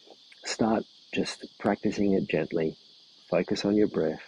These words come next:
get your eyes closed, now, for some people, I've heard them describe meditation will come in different forms, like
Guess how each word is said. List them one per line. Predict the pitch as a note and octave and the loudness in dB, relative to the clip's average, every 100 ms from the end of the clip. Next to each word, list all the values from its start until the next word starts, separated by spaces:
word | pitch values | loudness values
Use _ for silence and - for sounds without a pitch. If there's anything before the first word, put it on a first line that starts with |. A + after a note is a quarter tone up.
| - - | -20 -14
get | - | -8
your | - F#2 | -2 0
eyes | F#2+ F#2+ - | 2 2 0
closed, | - D#2 D2+ D#2 - _ _ - - - - - - | -4 -2 -2 -6 -14 _ _ -20 -20 -20 -20 -12 -2
now, | G3+ | -2
for | - | 0
some | - C#3+ | 2 4
people, | B2 G2+ F2+ | 6 8 6
I've | E2+ | 6
heard | F#2+ | 4
them | E2 D#2 | 4 0
describe | - - F2+ F2 | -2 2 4 4
meditation | F#2 D#2 F2 E2+ - E2+ | 2 2 0 0 0 -2
will | D#2 | -2
come | F#2+ D#2 | -2 -2
in | |
different | D2+ - C#2 - | 0 -2 -2 0
forms, | A2+ A2 G2+ - | 4 6 4 2
like | - | -4